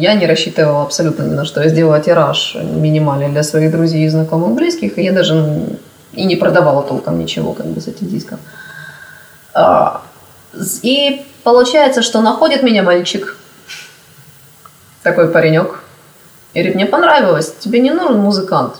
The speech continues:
Я говорю: «Нужен». Я говорю: «Приходи, поиграем», тут же сходу. Он: «Окей, буду во столько-то». Он ко мне приходит часов в двенадцать дня, по-моему.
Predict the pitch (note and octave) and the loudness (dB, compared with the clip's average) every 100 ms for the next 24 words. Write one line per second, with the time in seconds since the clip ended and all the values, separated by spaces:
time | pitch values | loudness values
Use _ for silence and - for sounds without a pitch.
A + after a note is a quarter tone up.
0 | - D#3+ D#3 F3 B3+ G#3+ G#3 - - - | -12 -6 -2 2 4 2 0 -4 -14 -20
1 | - _ _ - - G#3 G#3+ A3+ A3 A#3 | -20 _ _ -10 0 2 2 2 2 2
2 | G#3 G3 E3+ D3 C#3+ F3 E3 D#3+ - F3 | 2 4 4 2 0 -4 -4 -4 0 2
3 | D#3+ D3+ - - - F3 D#3+ A#3+ - E3 | 2 -2 -6 -12 -2 0 2 0 2 0
4 | F3 F3 D#3+ D3 - G3 A3 A3+ G#3+ A3 | 2 0 0 0 0 0 0 0 2 2
5 | E3+ D#3+ D#3 D#3+ E3 D#3 - - E3 - | 0 0 0 0 0 -2 -4 -4 -4 -4
6 | - D3+ D#3+ D#3 - C3+ F3+ C#4+ C4 B3 | -6 -2 0 0 -2 -2 -2 0 2 2
7 | A3+ G#3+ - | 2 0 -4